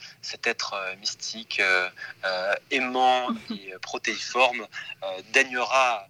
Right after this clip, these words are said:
Speaker 1: euh, répondre, euh, à, à, à vos réponses. Moi, mon petit doigt me dit qu'il répondra, euh, très rapidement et avec beaucoup d'amour.
Speaker 2: Ok. Ah si, j'avais une question. Euh, du coup, si par exemple quelqu'un qui nous écoute, euh, veut, euh, devenir bénévole, euh,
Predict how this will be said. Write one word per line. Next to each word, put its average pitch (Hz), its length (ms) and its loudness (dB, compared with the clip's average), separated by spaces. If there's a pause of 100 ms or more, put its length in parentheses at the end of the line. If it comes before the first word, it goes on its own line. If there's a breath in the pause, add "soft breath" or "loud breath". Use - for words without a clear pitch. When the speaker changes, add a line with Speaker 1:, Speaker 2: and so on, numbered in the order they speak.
(280 loud breath)
Speaker 1:
euh, 107 60 -4
répondre, 120 480 -8
euh, 101 340 -6
à, 98 360 -6
à, 101 400 -8
à - 80 -8
vos 110 60 -18
réponses. 110 640 -10
Moi, 110 140 -12
mon 101 60 -20
petit - 140 -10
doigt 110 120 -10
me 104 60 -16
dit - 140 -16
qu'il 101 180 -6
répondra, 101 580 -2
euh, 87 220 -12
très - 180 -2
rapidement 110 420 -2
et - 160 -12
avec - 220 -8
beaucoup - 200 -6
d'amour. - 200 -10 (640 loud breath)
Speaker 2:
Ok. 233 260 2
Ah 269 80 2
si, 330 140 -6
j'avais 294 180 2
une 254 100 2
question. 262 380 0
Euh, 233 80 4
du 202 140 -4
coup, 339 140 -6
si 269 300 -12
par 247 140 0
exemple 214 400 0
quelqu'un 208 260 -2
qui - 140 -6
nous 202 200 -2
écoute, 247 340 -4
euh, 202 120 4
veut, 220 380 2
euh, 196 160 6
devenir 202 420 0
bénévole, 214 640 6
euh, 190 500 2